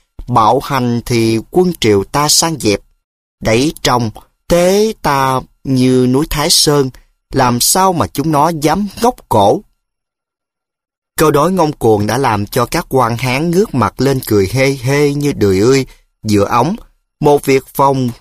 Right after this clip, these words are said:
giữ quả có phần trễ tràn từ lâu. Các đạo quân từ Mi Linh đã tới bãi Trường Sa, ngoài cửa sông Hát, người, ngựa, voi, xe tải lương,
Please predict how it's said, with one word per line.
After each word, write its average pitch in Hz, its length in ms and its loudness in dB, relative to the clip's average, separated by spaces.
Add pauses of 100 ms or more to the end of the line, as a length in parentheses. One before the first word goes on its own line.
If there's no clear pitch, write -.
giữ 110 560 2
quả 92 440 0
có 170 100 0
phần 101 420 -2
trễ 101 340 0
tràn 101 360 -2
từ 95 140 -2
lâu. 131 340 0 (680)
Các 226 160 -2
đạo 120 300 2
quân 151 280 0
từ 113 220 2
Mi 123 360 0
Linh 147 320 0 (460)
đã 104 380 0 (100)
tới 147 340 0
bãi 98 260 -2
Trường 104 280 -2
Sa, 139 380 0 (380)
ngoài 113 360 2
cửa 101 240 0
sông 127 260 0
Hát, 147 300 -6 (200)
người, 110 520 2
ngựa, 101 420 0 (100)
voi, 131 360 0
xe 113 280 -2
tải 101 200 -4
lương, 127 300 2